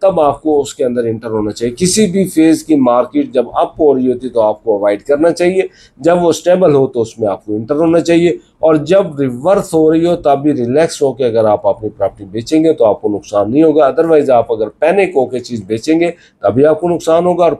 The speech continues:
panic होके purchase करेंगे तब भी आपको नुकसान होगा। Relax हो, आप जिस एजेंट के साथ भी काम करें उसको भी देखें कि वो इस काबिल है क्या है, वो आपको ब्रीफ कर सकता है किसी project के ऊपर,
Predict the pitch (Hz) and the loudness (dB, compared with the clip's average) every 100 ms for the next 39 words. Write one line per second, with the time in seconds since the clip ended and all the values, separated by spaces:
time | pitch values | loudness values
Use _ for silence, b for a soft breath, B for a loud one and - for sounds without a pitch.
0 | - 180 190 151 127 123 113 110 165 151 | -2 0 2 2 0 -2 -6 -2 -2 0
1 | 151 143 147 147 160 147 131 110 117 110 | 2 4 2 2 -2 2 0 0 -4 -6
2 | - 117 135 139 143 b b - 135 175 | 0 0 2 0 -4 b b -2 2 2
3 | 180 180 180 113 123 120 117 156 156 156 | 2 0 0 2 0 0 -4 -4 -4 -4
4 | 147 151 151 151 151 151 151 151 143 147 | 0 0 0 0 0 2 0 2 2 2
5 | 147 143 - 120 120 - 151 160 160 B | -2 -2 -4 -14 -14 -4 0 2 0 B
6 | B - 139 139 156 151 135 123 - 113 | B -4 -2 0 0 0 2 0 0 -4
7 | 113 110 104 107 107 135 156 156 139 143 | -4 0 2 2 2 2 2 2 4 4
8 | 139 127 127 135 120 135 135 139 127 139 | 4 2 0 -8 -6 -6 -2 -4 -2 -6
9 | 143 139 143 139 139 135 143 - 151 147 | -4 -4 -6 -6 -4 0 0 2 -2 0
10 | 143 | -2